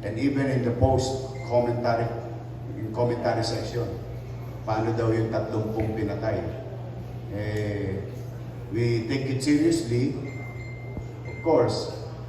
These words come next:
alam mo, pag nag-iimbestiga ka, kahit na maliit na bagay, eh, binibigyan mo ng atensyon as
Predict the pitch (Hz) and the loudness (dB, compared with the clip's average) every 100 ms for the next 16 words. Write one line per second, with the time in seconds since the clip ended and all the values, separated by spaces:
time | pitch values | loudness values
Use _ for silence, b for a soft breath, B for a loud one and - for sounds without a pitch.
0 | - 135 135 127 120 117 120 127 123 120 | -8 -2 2 2 2 0 0 2 2 0
1 | - 113 107 98 - - - - - - | 0 0 0 0 -2 -4 -6 -8 -10 -10
2 | - - - - - - - - - - | -10 -10 -8 -8 -8 -8 -8 -8 -8 -8
3 | - 117 117 117 117 117 117 113 113 110 | -2 2 4 2 0 0 2 2 0 0
4 | 110 - - - - - - 101 117 123 | -2 -6 -8 -8 -10 -10 -8 -4 -2 -2
5 | 123 117 113 113 - - 120 113 - - | -2 -2 0 0 0 0 0 0 0 -2
6 | - - - - - - - - 120 120 | -4 -6 -8 -8 -8 -8 -6 -4 -2 0
7 | 117 117 120 117 113 110 104 98 92 - | 0 0 0 2 2 2 2 -2 -2 -4
8 | - - - - - - 101 101 143 120 | -8 -8 -8 -8 -8 -6 -4 -2 2 2
9 | - - - | 2 -2 -6